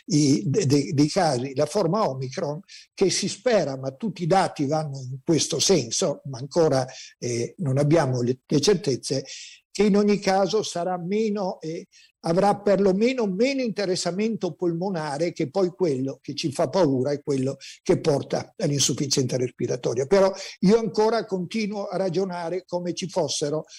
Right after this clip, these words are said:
queste forme delta, queste forme che ci hanno fatto penare. Certamente qua entriamo, eh, come terapia razionale, quindi c'è questa prima fase. Nella prima fase noi abbiamo tutti questi farmaci.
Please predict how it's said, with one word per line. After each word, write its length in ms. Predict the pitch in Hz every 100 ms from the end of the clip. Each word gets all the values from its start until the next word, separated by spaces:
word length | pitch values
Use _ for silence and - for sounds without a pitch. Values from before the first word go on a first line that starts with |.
| -
queste 340 | - 170 - 170
forme 420 | - 185 160 202
delta, 480 | 175 170 151 196 165
queste 320 | 175 - 185
forme 400 | 175 139 131 139 -
che 140 | 170
ci 120 | 151 156
hanno 140 | 143
fatto 340 | - 127 165
penare. 440 | 117 139 117 - _ - - - - -
Certamente 760 | - 233 254 180 160 156 208
qua 140 | 302
entriamo, 760 | 330 226 262 175 143 165 196 -
eh, 200 | - 156
come 600 | - 202 190 170 160 - _ _ _ - 185 -
terapia 720 | 170 160 - 185 175 156 - _ -
razionale, 640 | 170 175 233 208 202 214
quindi 340 | - 254 254 - - -
c'è 180 | 214 202
questa 340 | 226 - 185
prima 260 | 170 185 175
fase. 440 | - 117 - 165
Nella 260 | 160 214 220
prima 260 | 240 247
fase 300 | - 233 269
noi 100 | 247
abbiamo 380 | 247 185 220 220
tutti 300 | - 151 214
questi 320 | 185 170 -
farmaci. 560 | - - - 113 -